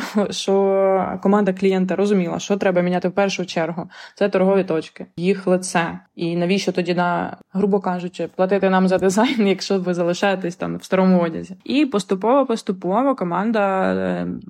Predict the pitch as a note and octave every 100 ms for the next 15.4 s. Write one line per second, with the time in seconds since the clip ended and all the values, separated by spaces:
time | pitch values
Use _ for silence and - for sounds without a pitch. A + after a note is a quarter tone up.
0 | - - - F3+ G3+ F3+ F3+ F3 F#3+ G#3
1 | - F#3+ G3+ A3+ F#3+ _ - A3 - A#3
2 | A3+ G3+ F#3+ - - - B3 - - G#3+
3 | A#3 F#3+ G#3 G3+ G#3 G#3 G3+ - - -
4 | G3 G3+ G3+ A3 G#3 - _ F#3 G#3+ G#3+
5 | F#3+ G3 G3+ G#3+ G#3+ G3+ - - - -
6 | G3+ G#3 F#3+ F#3 F#3+ G3+ G#3 G3 F#3 F#3
7 | - F#3+ G3+ G3 - D#4 D#4+ G3 F3+ B3
8 | G#3+ G3 F#3 F#3 - - F#3 - G3+ F#3+
9 | B3 C4 A#3+ _ - G3+ G3+ G#3 B3+ A#3+
10 | F#3+ F#3 - F#3+ G#3 G3+ G3 F#3 F#3+ F#3
11 | - G3 F#3 F3+ E3+ F3 G#3 F#3 - -
12 | G3+ G3 B3 B3 B3 A3 F#3+ F3+ F3+ -
13 | - - - A3 F#3+ F#3+ G3+ G3+ F#3+ F#3
14 | F#3 G3+ F#3+ F#3 F#3+ F#3+ G3+ G3 F#3 F#3
15 | F#3 G3+ G3 F#3+